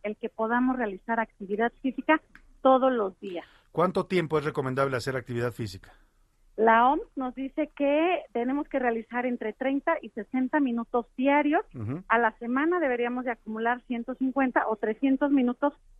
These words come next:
Speaker 1: todos los días de, obviamente, una actividad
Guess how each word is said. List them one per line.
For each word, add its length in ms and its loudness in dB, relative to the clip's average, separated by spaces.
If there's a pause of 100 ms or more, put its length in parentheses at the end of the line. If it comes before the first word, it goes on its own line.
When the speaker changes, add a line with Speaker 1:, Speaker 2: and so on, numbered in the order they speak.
(340)
Speaker 1:
todos 220 8
los 220 2
días 280 0 (140)
de, 160 0
obviamente, 520 0
una 120 -2
actividad 400 -2